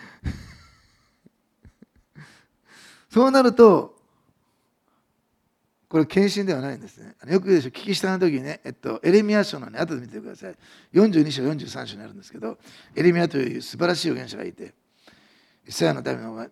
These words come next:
あの、た-、立場の高い人たちが来てね、「私たちはね、えっと、どこで、えっと、バビロンに行くべきか、とど-、エジプトにとどまるべきか」聞くんですよ。で、「教えてください」って言うんですよ。ね。でね、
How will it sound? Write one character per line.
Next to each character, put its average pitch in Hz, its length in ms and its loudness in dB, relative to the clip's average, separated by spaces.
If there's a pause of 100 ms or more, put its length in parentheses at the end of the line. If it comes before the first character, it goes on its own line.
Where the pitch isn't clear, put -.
(300)
あ 117 100 -16
の、 110 180 -16
た-、 - 200 -12
立 147 260 -6
場 123 60 -12
の - 20 -14
高 120 160 -10
い - 20 -14
人 117 80 -16
た 104 60 -12
ち - 60 -20
が - 80 -20
来 - 100 -20
て 110 100 -10
ね、 113 180 -16 (720)
「私 - 300 -4
た 143 100 -8
ち 120 80 -12
は 117 140 -8
ね、 233 240 -14
え 214 240 -12
っ - 40 -20
と、 - 120 -20
ど - 80 -20
こ - 80 -16
で、 - 100 -20
え - 120 -18
っ - 20 -20
と、 - 180 -20
バ 175 160 2
ビ 202 80 2
ロ 170 80 -2
ン 127 60 -8
に 131 80 -8
行 - 20 -14
く 139 60 -12
べ 147 100 -6
き - 80 -20
か、 - 160 -10
と 147 120 -14
ど-、 - 120 -20
エ 156 80 -4
ジ 151 120 -4
プ 170 40 -10
ト 185 60 -8
に 151 60 -12
と 156 80 -14
ど 165 60 -16
ま 180 80 -6
る 175 120 -6
べ 123 80 -12
き 107 40 -16
か」 - 240 -20
聞 - 100 -20
く 220 100 -4
ん - 20 -4
で 139 80 -6
す - 140 -20
よ。 - 80 -20 (400)
で、 135 340 -6 (340)
「教 202 100 -2
え - 20 -8
て - 0 -
く 214 80 -10
だ 226 100 -4
さ 202 140 -8
い」 - 20 -6
っ - 60 -4
て - 80 -20
言 147 80 0
う - 20 2
ん 135 40 -8
で 110 80 -10
す - 80 -16
よ。 - 100 -20 (880)
ね。 - 180 -20 (180)
で 135 220 -4
ね、 - 240 -20